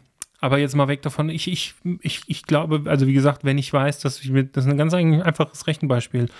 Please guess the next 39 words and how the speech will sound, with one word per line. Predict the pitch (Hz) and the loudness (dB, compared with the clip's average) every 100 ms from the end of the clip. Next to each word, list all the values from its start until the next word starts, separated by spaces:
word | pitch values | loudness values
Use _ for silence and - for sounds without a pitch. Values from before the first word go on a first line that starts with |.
| - - - | -20 -14 -2
wenn | 131 | 2
du | 131 | 2
irgendwie | 147 151 139 139 139 135 - _ | 2 2 2 2 2 2 -6 _
wirklich, | 131 170 220 143 120 - | 2 2 4 -2 -4 -6
also | 135 | -2
ich, | 127 - 151 - - _ _ | -2 -4 -10 -14 -20 _ _
ich | 135 | 0
weiß | 165 233 | 2 2
ja | 254 | 2
nicht, | 196 131 | 2 2
dass | 131 | -2
es | 120 | -2
so | - | -2
ist, | 135 - | 0 2
wir | 143 | 0
können | - 208 | 2 2
ja | 196 | 4
gerne | 160 175 | 4 2
mal | 175 165 156 | 4 4 4
so | |
ein | 151 | 4
bisschen | 160 - 165 | 2 2 4
in | 156 | 6
die | 151 | 6
Hörer | 147 160 143 | 6 4 4
hier | 131 131 | 2 2
reinfragen, | 131 127 - 139 135 | 0 -2 -2 0 2
also | 131 | 2
die | 127 139 | 0 0
wenigen | 135 147 156 143 | 2 4 4 2
Leica-Fotografen, | 135 135 - 139 151 135 139 139 | 2 0 -4 -2 0 2 2 2
die | 139 | 2
noch | 139 160 | 2 0
da | - 135 - - | -4 -8 -8 -8
<laughs> | - 175 | -4 -2
geblieben | 247 226 151 156 | -2 0 2 2
sind, | 147 147 - - - - 151 | 4 2 0 -8 -12 -6 -2
ähm, | 143 143 143 135 - 185 - - | 0 2 0 0 0 -2 -6 -4
die, | 175 | -2